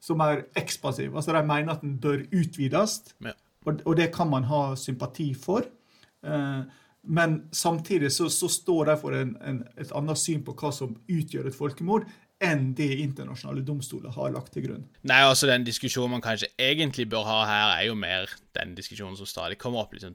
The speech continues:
Speaker 2: trenger vi egentlig dette folkemordbegrepet lenger? Eh, har liksom folkemordkonvensjonen utspilt sin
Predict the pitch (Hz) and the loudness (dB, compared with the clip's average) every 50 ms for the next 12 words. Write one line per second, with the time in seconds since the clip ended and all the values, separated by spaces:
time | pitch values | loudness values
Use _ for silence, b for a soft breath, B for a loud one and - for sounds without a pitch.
0 | _ - - - - 107 107 107 123 123 117 101 87 92 104 110 104 - 92 87 | _ -10 -8 -4 -4 -4 -4 -4 -4 -2 -2 0 -2 -2 -4 -6 -10 -10 -8 -8
1 | 90 - - 95 - 107 95 - - 113 113 117 117 113 123 120 127 127 127 127 | -8 -8 -10 -12 -10 -10 -10 -8 -8 -8 -6 -6 -4 -4 -4 -2 0 -2 -2 -2
2 | - 127 123 123 127 139 151 151 135 - 98 110 107 104 95 98 110 117 107 131 | 0 0 2 2 2 2 0 0 0 2 2 4 4 4 2 2 -2 -6 -6 -6
3 | 127 120 - 87 82 117 - - 107 101 110 107 - 107 110 107 - 107 101 101 | -6 -6 -6 -6 -6 -6 -4 -4 -4 -2 -2 -4 -6 -8 -8 -8 -8 -8 -8 -8
4 | - 113 104 101 104 - 113 107 98 110 - - 107 107 110 110 107 101 110 - | -10 -10 -10 -8 -8 -8 -10 -10 -8 -8 -8 -8 -8 -6 -6 -6 -6 -8 -8 -10
5 | - - 117 113 117 - - 113 107 113 | -8 -4 -2 -2 -2 -2 -4 -4 -4 -4